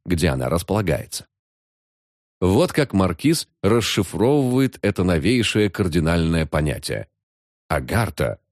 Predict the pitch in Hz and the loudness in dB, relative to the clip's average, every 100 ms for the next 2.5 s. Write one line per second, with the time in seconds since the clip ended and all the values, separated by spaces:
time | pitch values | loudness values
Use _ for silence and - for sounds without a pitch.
0 | _ _ - - 87 90 85 87 - 85 | _ _ -6 0 2 2 2 -2 -2 0
1 | 92 101 - - 80 76 71 67 76 73 | 2 2 0 -2 -2 0 -2 0 0 0
2 | - 147 139 135 | 0 0 2 2